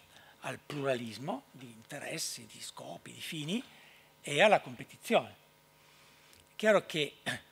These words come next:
un eccesso di ordine e di condivisione produce rigidità,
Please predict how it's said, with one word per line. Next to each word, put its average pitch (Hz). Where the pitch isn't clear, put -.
un 160
eccesso 196
di 151
ordine 135
e 127
di 127
condivisione 127
produce 143
rigidità, 127